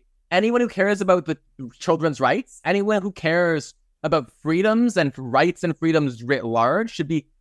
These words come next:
appalled by what conservative premiers are doing. And they're doing it because, uh, they're desperate and they're trying to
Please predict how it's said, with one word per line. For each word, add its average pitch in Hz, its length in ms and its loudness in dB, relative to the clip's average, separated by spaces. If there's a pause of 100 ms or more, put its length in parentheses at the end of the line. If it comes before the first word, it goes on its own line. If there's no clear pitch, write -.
(140)
appalled 156 880 2 (420)
by 147 320 4
what 131 220 0
conservative 135 600 -2
premiers 113 400 -2
are 107 120 -2
doing. 92 400 -8 (220)
And 160 140 -2
they're 170 100 2
doing 175 320 0
it 180 140 0
because, 156 760 -4 (360)
uh, 123 140 -2
they're 139 380 0 (180)
desperate 135 580 0
and 135 400 -2
they're 139 180 0
trying 160 480 0
to 131 480 -4